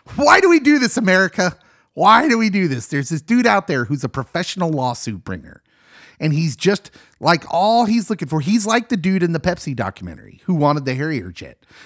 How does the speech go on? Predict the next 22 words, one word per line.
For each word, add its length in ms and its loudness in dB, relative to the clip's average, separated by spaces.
Did 160 -2
he 140 -2
really 300 2
want 200 4
a 80 2
Harrier 380 0
jet? 320 -2
No. 520 2
He 220 -4
just 380 0
wanted 380 0
to 400 -2
exercise 640 -2
the 100 0
loophole 720 0
that 200 -4
the, 80 -12
that 160 -4
the 60 -12
people 420 -2
in 80 -2
Pepsi 520 -6